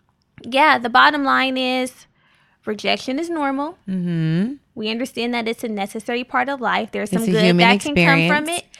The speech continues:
Speaker 1: and there's some, some bad that comes from it.
Speaker 2: Some
Speaker 1: Like,
Speaker 2: not
Speaker 1: you know,
Speaker 2: so
Speaker 1: not
Speaker 2: good.
Speaker 1: so good feelings that are uncomfortable, things that we have to work through. Um, there's ups and there's downs, but the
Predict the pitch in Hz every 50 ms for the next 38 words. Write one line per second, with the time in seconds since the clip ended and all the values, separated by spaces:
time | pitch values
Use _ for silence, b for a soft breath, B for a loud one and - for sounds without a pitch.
0 | B B B B - 294 320 339 349 359 359 - - 381 370 359 - - _ -
1 | - - - 381 370 359 381 370 370 370 - - 220 208 208 - 233 220 214 -
2 | - 208 208 - 233 247 247 285 302 302 285 - 302 254 208 185 269 277 285 294
3 | - 156 311 311 302 294 277 269 269 269 269 269 - 262 262 269 269 269 262 262
4 | 247 240 233 233 233 - - 226 226 233 233 - - 220 226 - - 240 214 247
5 | 277 311 339 - b b b b b b b b b b _ - 247 254 262 254
6 | 247 233 233 254 277 277 240 233 - 226 214 202 208 202 208 208 - 247 240 247
7 | 262 269 269 b b b b b - - - 214 208 214 208 214 214 214 220 214
8 | - 202 202 202 214 208 208 208 214 214 - 240 226 220 220 226 214 214 220 220
9 | 220 220 226 220 220 233 220 - 226